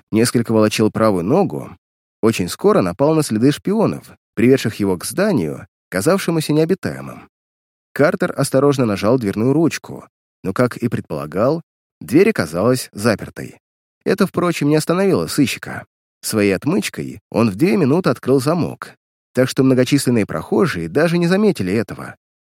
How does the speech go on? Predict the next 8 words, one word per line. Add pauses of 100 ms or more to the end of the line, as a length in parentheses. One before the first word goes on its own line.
Войдя
в
здание, (480)
Картер
оказался
в
длинном
коридоре,